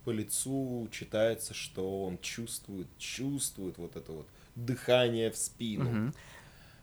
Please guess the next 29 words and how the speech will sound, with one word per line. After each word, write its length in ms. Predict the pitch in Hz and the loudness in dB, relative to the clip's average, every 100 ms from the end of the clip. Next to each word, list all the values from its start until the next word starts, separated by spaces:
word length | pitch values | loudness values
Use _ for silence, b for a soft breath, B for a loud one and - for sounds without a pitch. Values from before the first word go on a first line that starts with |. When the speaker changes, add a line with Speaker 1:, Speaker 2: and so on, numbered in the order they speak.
| - | -10
Speaker 1:
И 120 | 101 | -6
то, 380 | 107 - 104 76 - | -2 4 4 4 -4
он 120 | 87 92 | -8 -6
скорее 300 | - 110 110 | 0 2 2
уже 200 | 101 107 | 2 0
сам 300 | 113 87 76 | 2 0 -2
дышит 280 | 78 - | -6 -6
в 60 | - | -6
спину. 360 | - 87 76 71 b b b b b b | -8 -8 -12 -12 b b b b b b
Speaker 2:
Пожалуй, 480 | 156 156 139 180 262 | 8 10 12 10 10
да. 340 | 156 117 113 139 | 8 8 8 6
Пожалуй, 340 | 123 131 185 | 4 6 6
да, 160 | 165 240 | 10 12
но 60 | 214 | 12
не 80 | 175 | 10
на 100 | 165 | 10
всех 220 | 220 185 | 8 6
трассах. 380 | 180 147 - 110 | 10 10 10 4
Здесь 200 | 131 165 | 4 4
действительно 380 | 175 220 185 | 6 4 4
будет, 160 | 139 143 - | 4 4 0
судя 360 | - - 214 180 | -4 4 6 6
по 80 | |
всему, 200 | 139 170 | 4 6
интересный 360 | 175 170 170 175 | 8 8 6 6
сезон, 260 | 135 190 240 | 6 6 6
потому 240 | - 147 | 6 4
что 140 | - | 6
может 240 | 147 147 | 4 4